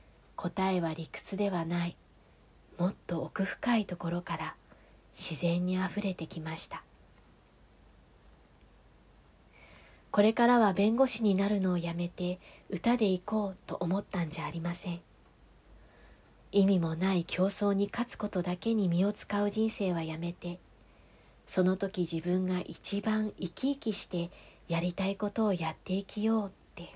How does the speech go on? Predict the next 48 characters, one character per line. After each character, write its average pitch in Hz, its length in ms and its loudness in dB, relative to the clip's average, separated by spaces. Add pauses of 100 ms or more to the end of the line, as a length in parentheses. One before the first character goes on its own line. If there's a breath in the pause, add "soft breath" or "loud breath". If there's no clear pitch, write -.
思 170 180 -4
っ 175 60 -4 (100)
た 175 140 -4
ん 165 80 -8
で - 160 -16
す。」 - 200 -20 (4000 soft breath)
音 185 200 4
楽 226 260 2
事 220 60 -2
務 240 200 4
所 240 160 -2
の 180 140 0
社 170 160 -4
長 180 240 -2
に 175 160 2
ス - 120 -10
カ 208 160 0
ウ 208 60 0
ト 190 140 -4
さ 175 160 -6
れ 175 80 -2
た 180 160 -4
の 165 180 -4
は、 160 220 -6 (440 soft breath)
そ - 200 -2
の 202 180 2
思 233 240 0
い 226 120 2
を 185 60 0
持 180 140 0
っ - 20 -4
て 175 200 -8
か - 160 -10
ら - 180 -6 (200)
数 - 300 -4
ヶ 196 140 -4
月 202 300 -4
後 208 160 -4
の 208 120 -2
こ 202 140 -8
と 220 140 -4
だ 196 100 -4
っ 180 100 -8
た 175 120 -8
そ - 180 -6
う 180 80 -4
で 156 140 -12
す。 - 140 -20